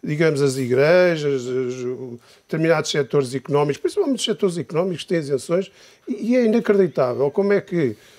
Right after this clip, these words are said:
eh, para ele, para esses setores que estão, digamos, eh, acoplados ao Estado, eh, as, as populações e as famílias são sobrecarregadas com o imi. Portanto, tudo isto está errado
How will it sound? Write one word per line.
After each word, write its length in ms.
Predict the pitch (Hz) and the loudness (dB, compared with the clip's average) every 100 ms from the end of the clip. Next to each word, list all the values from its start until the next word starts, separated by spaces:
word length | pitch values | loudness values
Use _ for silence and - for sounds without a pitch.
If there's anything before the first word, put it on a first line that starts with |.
| _ - | _ -2
eh, 140 | 180 | -2
para 260 | - 220 226 | 0 2 4
ele, 320 | 233 208 196 | 6 6 4
para 180 | - 208 | 2 2
esses 180 | 208 - | 2 2
setores 480 | 208 - 180 143 | 0 2 2 2
que 80 | - | -2
estão, 400 | - 202 185 139 - _ _ _ | -2 2 4 2 -2 _ _ _
digamos, 680 | 151 165 170 160 143 127 131 | -8 2 2 2 0 -4 -6
eh, 400 | 135 135 135 143 | -2 0 -2 -6
acoplados 580 | 143 180 - 185 139 123 | -4 -4 0 2 2 0
ao 60 | 151 | -2
Estado, 640 | - 135 107 90 110 120 _ _ _ _ _ | -2 -4 -6 -10 -16 -20 _ _ _ _ _
eh, 300 | 175 175 170 - | 0 0 -2 -6
as, 140 | - 208 | -4 -2
as 160 | 175 | -2
populações 580 | - 180 202 - 185 139 | -2 0 0 2 0 0
e 40 | |
as 100 | 151 | -4
famílias 400 | - 180 196 214 | -2 0 2 0
são 140 | 233 214 | 0 -2
sobrecarregadas 640 | 226 196 214 196 214 214 | -4 -4 -2 2 2 0
com 100 | - | 0
o 40 | 220 | 0
imi. 280 | 220 196 196 _ _ _ | 2 0 -4 _ _ _
Portanto, 240 | - - - | -4 -4 0
tudo 200 | 240 247 | 2 2
isto 120 | - | 2
está 120 | 254 | 2
errado 540 | 240 220 226 151 90 | 4 4 4 0 -2